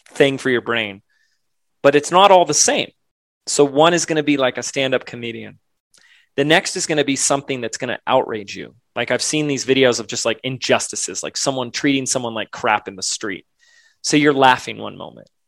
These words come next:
and then you swipe and all of a sudden you're angry. And then there's a really sad, depressing story about a breakup or something, or,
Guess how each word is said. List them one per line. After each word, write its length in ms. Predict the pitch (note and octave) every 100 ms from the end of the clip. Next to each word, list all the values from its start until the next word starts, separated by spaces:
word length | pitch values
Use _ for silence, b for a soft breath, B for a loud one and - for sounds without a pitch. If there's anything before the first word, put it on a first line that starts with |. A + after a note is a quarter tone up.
| _
and 80 | A#2+
then 100 | B2
you 80 | A#2
swipe 440 | - - G#2+ G#2+
and 80 | G#2
all 80 | A2
of 60 |
a 40 | G#2+
sudden 240 | - A2+
you're 160 | G#2 -
angry. 500 | G#2+ A#2 A#2 - - _ _ _ _ _ _ _ -
And 100 | A2
then 100 | A#2+
there's 200 | A#2 A2
a 60 |
really 220 | G#2 G#2+ G#2
sad, 520 | - - G#2+ G2+ F#2+
depressing 460 | - - G#2 F#2 F2
story 560 | - F2+ F2+ D2 C2+
about 280 | C#2 F2 - _
a 80 | A2
breakup 520 | - F#2+ G2 F2 C#2+
or 60 | -
something, 460 | - E2+ - - _ _ _ _ _ _ -
or, 360 | G#2 G2 G2+